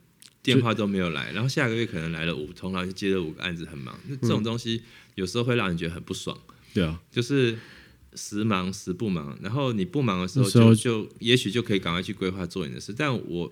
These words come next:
Speaker 1: 因为喜欢上滑雪，我会觉得我有没有机会，我只是一个想象啦。
Speaker 2: 嗯。
Speaker 1: 对，我说我有没有机会在台湾是半年，然后回去温哥华半年，
Speaker 2: 嗯。
Speaker 1: 或是我在台湾半年，但是有半年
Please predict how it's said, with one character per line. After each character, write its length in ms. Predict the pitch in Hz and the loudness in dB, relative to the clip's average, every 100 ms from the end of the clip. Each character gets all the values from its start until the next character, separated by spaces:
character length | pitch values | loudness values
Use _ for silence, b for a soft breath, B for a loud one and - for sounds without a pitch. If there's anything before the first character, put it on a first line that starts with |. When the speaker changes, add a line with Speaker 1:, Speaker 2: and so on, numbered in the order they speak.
| - | -8
Speaker 1:
因 160 | 120 120 | -4 -2
为 80 | 113 | -2
喜 180 | - | -2
欢 140 | 85 87 | -4 -2
上 200 | 98 85 | -4 -6
滑 200 | 73 73 | -8 -10
雪， 180 | - 69 | -10 -10
我 100 | 78 | -2
会 160 | 107 | -2
觉 180 | 101 82 | -2 -6
得 220 | 67 73 - B B B B B B | -8 -10 -14 B B B B B B
我 180 | 87 107 | -2 2
有 120 | 127 | 4
没 120 | 98 107 | 4 2
有 100 | 92 | 2
机 260 | - 95 | -2 -4
会， 160 | 98 87 | -2 -2
我 100 | 104 | -2
只 120 | 95 | -4
是 200 | 90 120 - | -4 -6 -4
一 100 | 123 | -6
个 340 | 101 85 73 - _ _ _ _ _ b b b | -2 -4 -6 -14 _ _ _ _ _ b b b
想 260 | - 82 69 | -6 -6 -4
象 260 | - 90 71 | -2 -2 -4
啦。 240 | 60 - - | -12 -18 2
Speaker 2:
嗯。 320 | 131 117 98 | 6 6 6
Speaker 1:
对， 220 | 104 78 60 52 | -2 -12 -14 -18
我 100 | 78 | -14
说 140 | 113 120 | -12 -6
我 80 | 123 | -2
有 80 | |
没 100 | 123 | 0
有 60 | 107 | -2
机 200 | 104 107 | -4 -4
会 140 | 113 | -4
在 160 | 95 104 | -4 -6
台 200 | - 85 | -8 -6
湾 160 | 82 85 | -6 -6
是 220 | 92 80 - | -10 -12 -10
半 180 | 85 67 | -8 -10
年， 160 | 58 90 - _ _ - | -12 -18 -20 _ _ -16
然 80 | 90 | -10
后 140 | 90 | -10
回 180 | 85 82 | -8 -10
去 120 | 92 | -6
温 120 | 87 | -6
哥 140 | 85 85 | -6 -10
华 160 | 85 | -12
半 240 | - 76 57 | -12 -12 -12
年， 100 | 50 - - - | -16 -20 -6 4
Speaker 2:
嗯。 160 | 113 | 4
Speaker 1:
或 80 | 98 | 4
是 80 | 123 | 2
我 100 | 95 | -2
在 120 | 101 | -4
台 140 | 92 82 | -6 -6
湾 120 | 85 | -2
半 180 | 95 76 | -2 -2
年， 180 | 64 78 | -8 -10
但 140 | 95 | -8
是 60 | 98 | -8
有 100 | 73 | -8
半 180 | 92 87 | -6 -8
年 220 | 71 | -8